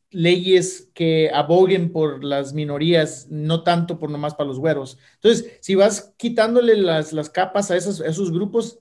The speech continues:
sí son racistas, pero no les gusta ser catalogados como racistas, ¿verdad? Y, y entre esos grupos sí existen también los que son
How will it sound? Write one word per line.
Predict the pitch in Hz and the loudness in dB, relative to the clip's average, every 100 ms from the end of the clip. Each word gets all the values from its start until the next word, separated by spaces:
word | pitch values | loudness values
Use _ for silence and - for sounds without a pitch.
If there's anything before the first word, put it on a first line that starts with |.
| _ | _
sí | - 262 | -8 -4
son | 285 226 | -2 -2
racistas, | 160 151 135 131 - - _ | -2 -4 -8 -10 -12 -20 _
pero | - 170 | 0 2
no | 175 226 | 2 2
les | 247 | 0
gusta | 175 247 247 190 | 0 -2 -4 -8
ser | - 160 143 | -4 -4 -4
catalogados | 156 143 139 139 131 | -8 -8 -6 -6 -8
como | 131 127 | -10 -12
racistas, | 127 135 135 120 117 _ - | -12 -14 -12 -14 -16 _ -10
¿verdad? | 143 143 165 165 _ _ _ | -4 -2 -4 -8 _ _ _
Y, | 170 175 175 185 180 185 | -4 -4 -4 -6 -4 -4
y | |
entre | 185 170 190 | -4 0 0
esos | 208 240 | 0 -2
grupos | 240 247 214 - | -4 -2 -4 -4
sí | - 240 | -2 0
existen | 262 269 233 247 226 196 | 0 -4 -6 -6 -6 -4
también | 170 190 196 185 _ _ - | -4 -2 -4 -8 _ _ -12
los | 147 | -10
que | 147 | -10
son | 165 190 180 | -6 -6 -6